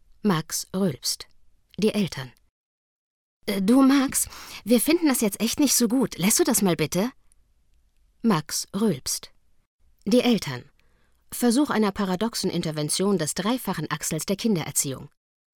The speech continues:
„Max, wir hören es gerne, wenn du rülpst. Das Geräusch gefällt uns so. Bitte rülpse noch mehr.“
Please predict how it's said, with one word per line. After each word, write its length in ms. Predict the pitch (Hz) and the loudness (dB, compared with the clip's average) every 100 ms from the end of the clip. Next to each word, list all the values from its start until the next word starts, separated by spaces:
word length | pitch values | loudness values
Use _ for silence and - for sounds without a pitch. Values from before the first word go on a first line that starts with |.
| _ | _
„Max, 500 | - 302 453 - - | 8 8 8 4 2
wir 140 | 226 220 | 6 8
hören 220 | 247 254 | 8 8
es 200 | 277 - | 2 2
gerne, 340 | 226 320 381 | 4 6 6
wenn 140 | 208 202 | 6 6
du 140 | 208 | 6
rülpst. 320 | 190 196 - - - | 4 2 -4 -8 -2
Das 180 | 185 - | 0 4
Geräusch 340 | 185 214 - | 6 6 4
gefällt 440 | 226 - 269 - | 2 4 4 4
uns 200 | - 202 | 4 2
so. 160 | 226 220 - - | 4 2 -2 0
Bitte 320 | 427 - 311 | 2 6 8
rülpse 280 | 254 240 226 | 8 6 6
noch 180 | 185 180 | 4 6
mehr.“ 300 | 208 196 | 6 6